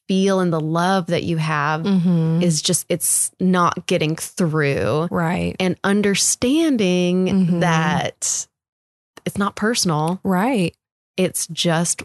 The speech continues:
Speaker 1: what their body is doing.
Speaker 2: Their brain is so damaged
Speaker 1: Yeah.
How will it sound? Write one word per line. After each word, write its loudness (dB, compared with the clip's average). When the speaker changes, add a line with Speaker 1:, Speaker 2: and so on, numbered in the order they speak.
Speaker 1:
what -2
their 2
body 0
is -2
doing. 0
Speaker 2:
Their 2
brain 0
is 2
so 0
damaged 0
Speaker 1:
Yeah. 2